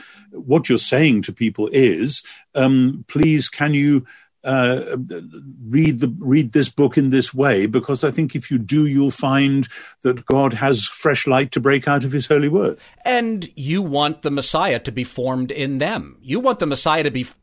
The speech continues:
Speaker 2: to be, uh,
Speaker 1: Well,
Speaker 2: to be formed
Speaker 1: exactly.
Speaker 2: in, in yourself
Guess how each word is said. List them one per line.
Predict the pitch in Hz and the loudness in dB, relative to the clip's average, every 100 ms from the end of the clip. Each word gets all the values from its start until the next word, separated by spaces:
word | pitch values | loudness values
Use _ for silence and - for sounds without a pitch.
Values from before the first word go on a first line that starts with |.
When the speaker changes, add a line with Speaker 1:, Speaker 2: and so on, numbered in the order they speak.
| - | -8
Speaker 2:
to | 147 | -8
be, | - 151 135 131 | -6 -8 -8 -10
uh, | 143 127 - | -10 -10 0
Speaker 1:
Well, | 131 117 - 156 165 | 2 2 0 -4 -2
Speaker 2:
to | - | -2
be | 156 | -4
formed | - - 180 180 151 | -4 -2 2 2 4
Speaker 1:
exactly. | 139 170 | 4 2
Speaker 2:
in, | 165 | 0
in | 175 180 - 202 202 170 | -2 -2 -2 -4 -2 -2
yourself | 143 - 202 214 247 | -2 0 2 2 0